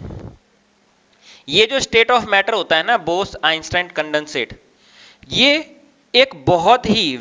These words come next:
very low density state of matter होता है,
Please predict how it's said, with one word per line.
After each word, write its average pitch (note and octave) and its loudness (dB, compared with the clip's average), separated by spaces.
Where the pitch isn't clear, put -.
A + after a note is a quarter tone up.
very G3 4
low A3 4
density G3+ -4
state - -2
of G3+ 0
matter E3 0
होता A2+ -8
है, - -12